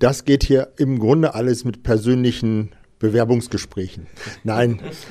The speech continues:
wenn eine Idee aufkommt, treffen sich ein paar von uns, ähm, wie das hier immer so ist. Es gibt hundert Leute, die zweihundert Ideen haben und dann guckt man,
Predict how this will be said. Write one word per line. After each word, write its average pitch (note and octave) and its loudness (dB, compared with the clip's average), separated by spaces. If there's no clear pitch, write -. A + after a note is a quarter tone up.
wenn D3+ 8
eine F3 10
Idee D3+ 8
aufkommt, C#3+ 0
treffen C#3+ 2
sich D3+ 0
ein B2+ -2
paar B2 0
von B2 0
uns, A2+ -4
ähm, G#2 -2
wie A2 0
das G#2+ 2
hier B2 -4
immer A2+ 0
so A2+ -2
ist. A2 0
Es G#2 -12
gibt - -6
hundert B2 4
Leute, A#2 4
die G#2 -4
zweihundert A#2+ 2
Ideen A#2 0
haben A2 0
und G#2+ -4
dann G#2 -2
guckt - -12
man, G#2 -2